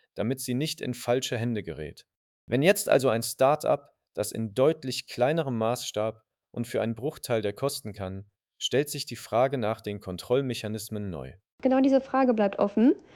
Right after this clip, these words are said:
Speaker 2: Die Technologie macht die Produktion zugänglicher. Und ob die bestehenden Sicherheits- und Überwachungssysteme mit einer so viel kleineren, dezentraleren Produktion Schritt halten können, ist die eigentliche unbeantwortete Frage hinter dieser Premiere.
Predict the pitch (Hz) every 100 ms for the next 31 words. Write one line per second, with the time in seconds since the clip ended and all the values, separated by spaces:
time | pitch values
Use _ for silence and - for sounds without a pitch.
0 | - - - 233 254 254 240 226 220 285
1 | 262 - 233 240 208 202 - 233 226 -
2 | 233 214 208 190 202 190 202 - - -
3 | - - 226 226 233 226 220 - 226 214
4 | 196 220 240 214 214 214 202 202 196 208
5 | 220 208 202 - - 214 208 226 302 -
6 | - - - 220 - 214 202 208 240 262
7 | 240 - 208 240 247 233 233 214 247 -
8 | 220 214 208 247 233 220 - 202 202 -
9 | 214 214 - 233 - 208 208 208 - 208
10 | 233 349 - - - - - 233 - -
11 | 214 220 214 220 - 233 220 208 196 208
12 | 208 208 196 - 196 208 202 208 214 196
13 | 202 202 - 202 208 202 196 190